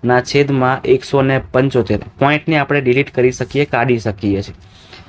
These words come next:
પંદરસો ને પંચોતેર ભાગ્યા એકસો ને પંચોતેર આપણે કરવાના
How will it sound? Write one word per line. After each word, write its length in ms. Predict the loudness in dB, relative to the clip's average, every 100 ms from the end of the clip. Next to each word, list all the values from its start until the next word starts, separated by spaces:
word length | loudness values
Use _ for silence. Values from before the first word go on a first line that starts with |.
| -20 -20 -12 -2
પંદરસો 440 | 0 2 0 0
ને 120 | -2
પંચોતેર 540 | 0 -2 -2 -2 -2 -2
ભાગ્યા 340 | -2 -2 -2
એકસો 320 | 0 -2 0 -4
ને 80 | 0
પંચોતેર 300 | -2 0 0
આપણે 160 | 0 0
કરવાના 480 | 0 2 2 0